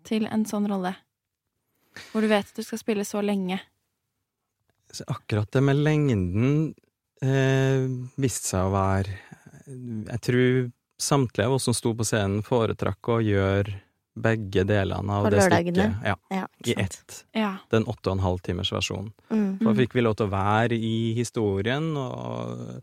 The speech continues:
Speaker 2: og n-, jeg vet ikke, for meg så er det litt sånn at når, eh,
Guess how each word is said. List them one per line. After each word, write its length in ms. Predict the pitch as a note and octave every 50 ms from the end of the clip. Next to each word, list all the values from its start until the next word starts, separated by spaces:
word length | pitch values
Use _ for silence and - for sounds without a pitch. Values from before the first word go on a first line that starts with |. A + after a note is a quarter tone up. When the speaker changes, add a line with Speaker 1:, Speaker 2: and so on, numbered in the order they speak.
| _ _ _ _ _ _ _ _ _ _ _ _ _ _ _ _ -
Speaker 2:
og 80 | A2 A2
n-, 300 | A2 A2 A2 A2 G#2+ G2+
jeg 80 | G#2 G#2+
vet 160 | A2 G#2 -
ikke, 200 | - - G#2+ A2 A2+ A2 - _ _ - - - _ _ _ _ _ _ _ _ _ _ _ _
for 100 | - B2+
meg 140 | B2 A#2+ A#2
så 140 | A2+ - B2+
er 60 | A2+ G#2
det 100 | G#2 G#2
litt 160 | G#2+ G#2 -
sånn 160 | B2 A2 G#2
at 120 | G#2 G2+ -
når, 280 | G#2+ G#2 G#2 G#2 G#2+ G2+ G2+
eh, 480 | G#2+ G#2 G#2 G#2 G#2 G#2+ G#2+ G#2+ G#2+